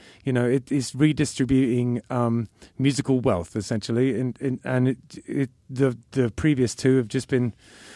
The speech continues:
resounding successes. So, uh, yeah, come down, check it out on July tenth from two to four P M at Live Music Community, which is a music school in Palm Beach Gardens at North Lake and Military Trail. Um, it's real easy to find.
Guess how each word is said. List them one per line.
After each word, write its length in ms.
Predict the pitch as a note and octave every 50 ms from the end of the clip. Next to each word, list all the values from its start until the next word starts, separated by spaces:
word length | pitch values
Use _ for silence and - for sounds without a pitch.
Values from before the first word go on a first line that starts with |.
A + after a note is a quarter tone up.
| - -
resounding 440 | C3+ B2 A2+ C#3+ C3+ C#3+ C#3 C3+ B2+
successes. 600 | - - D#3 - - - C3+ A2 - - G#2+ G2+ G2+
So, 460 | - - - - B2 A#2 A#2 A#2+ A#2+
uh, 200 | A#2+ A#2 A#2 A2 - - - - - -
yeah, 140 | F3 E3+ B2+
come 260 | - - D3+ D#3 D3+
down, 280 | C#3 C#3+ C#3 D3+ D3+
check 240 | - - E3+ D#3+ -
it 80 | E3 D#3
out 200 | E3 D#3 B2+ -
on 220 | - A#2 A#2 A2 G#2
July 440 | - B2 A2+ A2+ B2+ C#3+ D#3 E3+
tenth 440 | D#3+ - - C3+ B2+ C#3 A#2+ - - - - - - - -
from 160 | - C3 A#2+
two 220 | G#2+ - - E3+ F3+
to 60 | E3
four 220 | - - E3+ E3 D#3
P 200 | - - C3+ A#2+
M 220 | A2+ A2 A2 A2 - - - - - -
at 120 | C3 C3
Live 340 | B2+ B2+ C#3 D3+ D#3+ E3+ C3
Music 320 | C#3 D3 C#3+ B2 A2 A2+
Community, 480 | - - A#2 A2+ A2+ A2 G#2 - - B2
which 220 | A#2+ B2 A#2 -
is 100 | B2 G#2+
a 40 | G#2+ G#2
music 400 | A#2 C3+ D3+ C#3 C#3 C3+ G#2+ -
school 340 | - - B2+ A#2 A2+ A#2+
in 140 | G#2+ A2 G#2+
Palm 240 | - - C3 C3+ C#3
Beach 180 | C3 A#2+ - -
Gardens 480 | - A#2+ A2 G#2+ G2+ G#2+ A2 G#2+ - - - - - -
at 80 | - A#2
North 380 | A#2+ A#2+ C#3 D3+ C#3+ - -
Lake 180 | C3+ B2+ B2 -
and 100 | A2+ A2+
Military 460 | A#2+ A#2+ A2+ G#2 - - A2 G#2+ G#2+
Trail. 460 | - - - G#2 F#2+ F#2 F#2 F#2+ - _ - - - - - _ -
Um, 360 | - B2 A#2 A2+ G#2+ G#2+ A2+ - _ _ _ _ _
it's 120 | - -
real 240 | - D3+ D3 C#3 C3+
easy 180 | C#3 B2+ A#2+ C3
to 100 | A#2 A#2
find. 440 | - - C3 A#2+ A#2+ B2 B2 A#2+ -